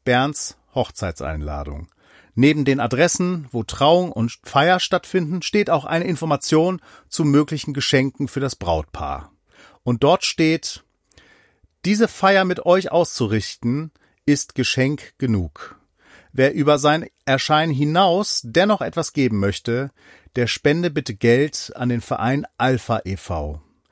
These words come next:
Das ist ein Verein, der Menschen dabei hilft, den christlichen Glauben Stück für Stück zu entdecken und einzuüben.“ Bernd,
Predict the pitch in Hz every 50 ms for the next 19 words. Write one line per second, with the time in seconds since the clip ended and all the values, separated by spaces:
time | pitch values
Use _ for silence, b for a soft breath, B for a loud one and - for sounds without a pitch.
0 | b b b b b b - 156 175 - 226 196 - - 147 165 165 151 - 165
1 | 117 82 113 113 113 120 135 160 151 - 139 127 117 120 127 143 139 - - 127
2 | 117 127 127 135 151 151 147 135 120 117 110 113 131 135 - - - - - b
3 | b b b b - 120 117 - - 175 185 - - - 190 - - 185 165 -
4 | 139 113 104 101 101 92 107 - - - 185 190 - - - 190 - - - 165
5 | 147 _ - - 147 139 110 101 - 123 117 - - 123 120 123 123 b b b
6 | b b b b b - 139 143 143 - - - 117 113 98 85 - - - 82
7 | 76 87 82 76 76 69 73 73 b b b b b b b b b b _ _
8 | _ _ B B B B B B B B B B B B B B B B - -
9 | 147 160 175 190 202 - - - - -